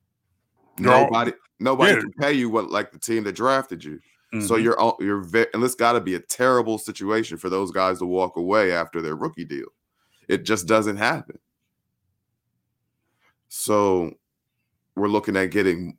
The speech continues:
Speaker 2: more guys, thirty-two, thirty-three plus, past their prime, and trying to slap, s-,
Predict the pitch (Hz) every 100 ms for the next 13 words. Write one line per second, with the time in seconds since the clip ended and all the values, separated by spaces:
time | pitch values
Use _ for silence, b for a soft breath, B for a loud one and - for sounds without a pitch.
0 | - 82 85 95 104 98 98 98 95 95
1 | - - 92 95 95 - 98 101 - 95
2 | 95 92 87 87 98 98 - 95 92 95
3 | - - _ _ _ _ _ _ - 101
4 | 98 98 92 95 95 92 101 98 95 92
5 | 87 - _ _ _ _ _ _ _ _
6 | _ _ 90 87 98 95 98 90 - 90
7 | 92 - _ -